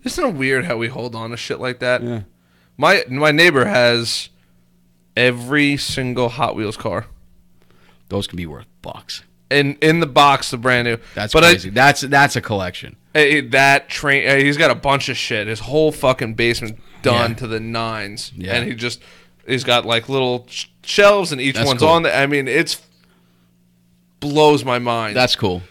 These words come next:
Speaker 2: That's
Speaker 1: I, I
Speaker 2: cool.
Speaker 1: can't even put, I can't even put a word to,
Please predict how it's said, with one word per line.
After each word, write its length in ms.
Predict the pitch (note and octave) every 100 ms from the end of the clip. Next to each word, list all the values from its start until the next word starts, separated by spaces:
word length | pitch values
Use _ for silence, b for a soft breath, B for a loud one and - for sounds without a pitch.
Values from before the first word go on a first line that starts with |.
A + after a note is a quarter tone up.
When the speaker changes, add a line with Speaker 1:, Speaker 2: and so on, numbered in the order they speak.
| _
Speaker 2:
That's 200 | - B2
Speaker 1:
I, 40 | E2+
I 40 |
Speaker 2:
cool. 80 | D3
Speaker 1:
can't 120 | F3
even 200 | D3+ C#3
put, 200 | C3+ C#3+
I 100 | G#2+
can't 180 | C3+ D#3+
even 120 | D3
put 160 | C3 D3
a 60 | A#2+
word 460 | A2+ C3 C3 A#2+
to, 360 | B2+ A#2 A#2